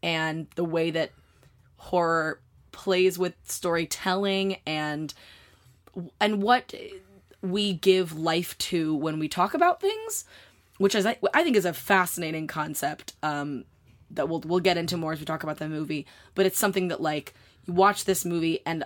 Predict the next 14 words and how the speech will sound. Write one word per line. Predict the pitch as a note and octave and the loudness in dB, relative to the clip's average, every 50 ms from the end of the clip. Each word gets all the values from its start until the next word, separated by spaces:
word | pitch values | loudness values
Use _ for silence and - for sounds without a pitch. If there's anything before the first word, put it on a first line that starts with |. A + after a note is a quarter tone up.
| - - | -2 -2
I | D#3 E3 D#3+ D3+ | 0 0 0 -2
personally | - - E3+ D#3+ - - D#3+ | -4 -4 -4 -4 -4 -4 -4
have | D3 | -4
been | D#3 D3+ | -4 -6
sitting | - - - D#3+ D#3+ D#3 | -6 -6 -6 -4 -4 -4
there | D#3 E3 | -4 -4
thinking | - C4+ D#4 D#4+ F4+ B3+ | -2 0 0 2 2 2
about | G#3+ F3+ F3 E3+ E3+ | 2 2 2 2 2
it | E3 - - | -2 -2 -4
for, | - D#3+ | -6 -4
like, | D#3 D#3 D3 C#3 - - - - | -2 -2 -4 -4 -6 -10 -18 -16
a | - | -8
couple | - - E3 - F3+ F3 | -4 -4 -2 -2 0 0
days | E3 G#3+ C4 B3+ F#3+ F3 E3+ E3 E3+ D#3+ | 2 2 2 4 2 2 2 0 -2 -4